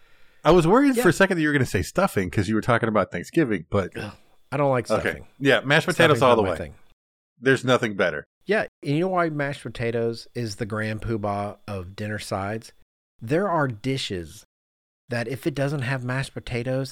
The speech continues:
Speaker 2: as a side, they're not worth eating the main course.
Speaker 1: <laughs> Exactly. For sure.
Speaker 2: Right?
Speaker 1: Yeah, yeah, hundred percent.
Speaker 2: Like, if you serve me chicken fried steak and you don't give me mashed potatoes, I might flip the table on you.
Speaker 1: <laughs> Exactly. Yeah. Or like,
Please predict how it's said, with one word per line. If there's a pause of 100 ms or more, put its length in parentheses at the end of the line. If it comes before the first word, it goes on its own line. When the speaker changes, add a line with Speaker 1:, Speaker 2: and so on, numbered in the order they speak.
Speaker 2:
as
a
side, (160)
they're
not
worth
eating
the
main
course.
Speaker 1:
<laughs> (1080)
Exactly. (360)
For
sure. (140)
Speaker 2:
Right?
Speaker 1:
Yeah, (100)
yeah,
hundred
percent.
Speaker 2:
Like,
if
you
serve
me
chicken
fried
steak
and
you
don't
give
me
mashed
potatoes, (260)
I
might
flip
the
table
on
you. (220)
Speaker 1:
<laughs>
Exactly. (180)
Yeah. (240)
Or
like,